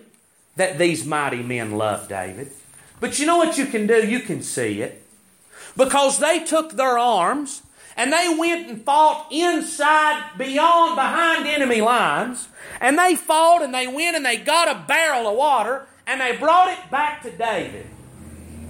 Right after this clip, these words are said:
They risked their lives that he could have a drink out of a well. God gave his son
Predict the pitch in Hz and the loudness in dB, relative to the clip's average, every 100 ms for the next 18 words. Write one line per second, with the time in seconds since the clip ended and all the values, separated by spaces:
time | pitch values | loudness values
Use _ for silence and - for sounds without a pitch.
0 | - - - - - - - - - - | -16 -16 -16 -18 -20 -20 -20 -20 -20 -20
1 | - - - 285 - 214 262 262 - 170 | -20 -10 -2 0 2 2 2 0 -4 0
2 | 214 196 185 185 139 82 - - - - | 2 4 4 2 2 -2 -8 -12 -12 -14
3 | _ _ _ _ _ - - - 123 160 | _ _ _ _ _ -20 -20 -18 -6 -2
4 | 160 165 160 135 131 160 165 160 147 139 | 0 0 0 0 0 -2 -2 -4 -4 -2
5 | 120 113 120 117 92 80 80 _ - _ | -2 -2 -2 -2 -2 -6 -12 _ -20 _
6 | - _ - - _ _ _ _ _ _ | -20 _ -20 -20 _ _ _ _ _ _
7 | _ _ _ _ _ _ _ _ _ _ | _ _ _ _ _ _ _ _ _ _
8 | _ _ 156 175 120 123 139 120 104 - | _ _ 0 2 0 -2 0 -2 -4 -6
9 | - 131 95 76 | -4 -4 -4 -6